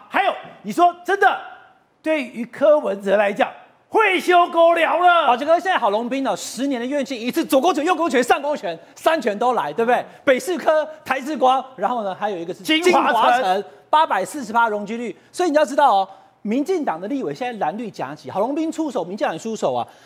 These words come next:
Speaker 2: 送官、送地、送容积啊。他就讲柯文哲啊，
Speaker 1: 送官、送地、送容积。
Speaker 2: 送官是为什么送官？这个事情为什么复杂？因为跟吴欣颖有关。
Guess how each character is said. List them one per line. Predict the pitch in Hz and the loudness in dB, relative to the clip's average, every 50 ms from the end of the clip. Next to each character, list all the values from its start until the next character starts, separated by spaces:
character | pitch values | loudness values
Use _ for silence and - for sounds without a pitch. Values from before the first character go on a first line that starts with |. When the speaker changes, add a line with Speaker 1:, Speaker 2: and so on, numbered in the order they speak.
| _ | _
Speaker 2:
送 | - - - - 427 359 302 262 | -12 -8 0 2 2 2 2 -2
官、 | 220 - 311 294 302 302 | 0 0 0 0 0 -4
送 | 294 - - 381 311 247 240 | -4 0 0 0 0 0 -2
地、 | - 330 302 247 147 - _ _ _ _ | -2 -2 -2 -2 -4 -10 _ _ _ _
送 | - - - 453 403 285 | -14 -2 0 0 0 2
容 | 226 196 196 233 | 0 -2 -2 -2
积 | 240 - 269 277 285 269 | -4 -4 -4 0 2 2
啊。 | 226 175 131 - - - _ _ _ | 2 2 0 -6 -12 -20 _ _ _
他 | - | -2
就 | 294 427 349 | 0 2 2
讲 | 311 262 | 2 2
柯 | 220 - 339 | 2 0 0
文 | 359 339 320 | 2 0 0
哲 | 247 262 202 208 | 2 4 6 6
啊， | 208 220 190 147 226 | 6 4 2 -2 0
Speaker 1:
送 | - 381 370 330 294 254 | 2 2 2 2 0 2
官、 | 349 330 339 339 | 2 2 2 0
送 | - - 381 339 330 | 0 -2 -2 -2 0
地、 | - 359 339 | 0 0 0
送 | - - 359 330 285 | 2 2 2 2 2
容 | 269 262 294 311 | 2 0 0 0
积。 | 294 339 349 370 370 269 | 0 2 2 4 2 2
Speaker 2:
送 | - 403 349 302 277 | 2 2 2 2 2
官 | 320 294 294 | 2 0 0
是 | 277 339 | 0 -2
为 | 311 277 | -4 -4
什 | 226 | -6
么 | 190 190 | -8 -2
送 | - 311 262 233 | 0 0 0 0
官？ | 233 226 247 | -2 -4 -2
这 | 269 294 | -4 -4
个 | 262 | -4
事 | 247 | -4
情 | 285 247 | -4 -4
为 | 233 | -4
什 | 190 | -4
么 | 180 156 | -6 -8
复 | 208 226 202 | -10 -10 -10
杂？ | 160 - 117 104 101 - | -10 -10 -10 -10 -12 -8
因 | 220 240 | -6 -6
为 | 247 | -4
跟 | - 220 214 | -4 -4 -4
吴 | 165 156 | -4 -8
欣 | 160 - 165 165 | -12 -12 -14 -14
颖 | 156 139 | -14 -14
有 | 120 95 | -14 -14
关。 | 92 123 117 110 | -14 -14 -14 -14